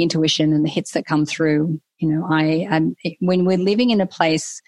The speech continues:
you know, we're talking about the four levels of consciousness. So, you know, victimhood and then manifestation, which is what I teach.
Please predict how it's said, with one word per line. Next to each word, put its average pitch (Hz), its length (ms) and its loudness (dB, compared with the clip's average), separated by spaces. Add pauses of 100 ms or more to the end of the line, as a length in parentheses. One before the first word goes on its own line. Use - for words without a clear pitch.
(280)
you 170 100 2
know, 160 40 2
we're 170 100 2
talking 190 180 0
about 175 120 0
the 170 60 -2
four 180 220 2
levels 160 320 2
of 151 100 -2
consciousness. - 540 -4
So, - 120 -4
you 151 140 0
know, 147 140 0
victimhood 156 680 0
and 151 100 2
then 151 300 0 (460)
manifestation, 156 720 0
which 151 140 -2
is 160 100 -2
what 151 120 0
I 151 60 0
teach. 151 440 -4